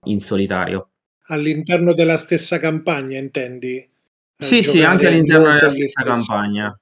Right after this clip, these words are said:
Speaker 1: possono tranquillamente anche cambiare i giocatori. Poi dopo, allora, questo è possibile. Io, mm, non,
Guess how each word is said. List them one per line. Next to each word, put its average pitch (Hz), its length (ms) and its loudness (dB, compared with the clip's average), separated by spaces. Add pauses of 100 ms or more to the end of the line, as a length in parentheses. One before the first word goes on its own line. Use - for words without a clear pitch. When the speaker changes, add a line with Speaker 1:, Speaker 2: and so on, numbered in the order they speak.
Speaker 1:
possono 113 380 -8
tranquillamente 110 580 -4
anche 107 220 -4
cambiare 104 440 -2
i 104 40 -2
giocatori. 98 500 -6 (720)
Poi 117 240 2
dopo, 120 680 2
allora, 107 580 0
questo 147 480 2
è 104 180 -2
possibile. 98 800 -4
Io, 123 520 0 (160)
mm, 107 360 -8
non, 113 280 -6